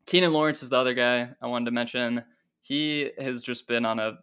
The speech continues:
phenomenal trajectory over his first two seasons in the league. First year as a rookie in twenty nineteen, he really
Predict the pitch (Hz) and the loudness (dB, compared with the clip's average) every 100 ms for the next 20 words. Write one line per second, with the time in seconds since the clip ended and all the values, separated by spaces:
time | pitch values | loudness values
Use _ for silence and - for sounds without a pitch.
0 | _ - 131 123 123 120 117 117 - 131 | _ -4 4 4 4 2 0 -2 -4 0
1 | 123 120 131 120 117 123 - 135 123 120 | 2 2 0 0 0 -2 -2 -4 -2 -2
2 | 123 - 123 - - 127 - 131 123 120 | -4 -6 -8 -8 -8 -8 -6 -6 -4 -6
3 | 120 120 135 170 165 156 - 170 160 - | -4 -4 4 6 6 4 -2 -2 -2 -2
4 | 151 147 131 131 135 - 131 123 117 123 | 0 0 0 -2 -2 -2 -2 -2 -2 -4
5 | 123 120 120 120 - 120 123 120 - - | -4 -2 -2 -4 -6 -4 -4 -6 -10 -20
6 | _ - 131 127 127 123 - _ 127 165 | _ -10 -2 0 2 0 -2 _ -4 0
7 | 202 175 143 | 2 2 0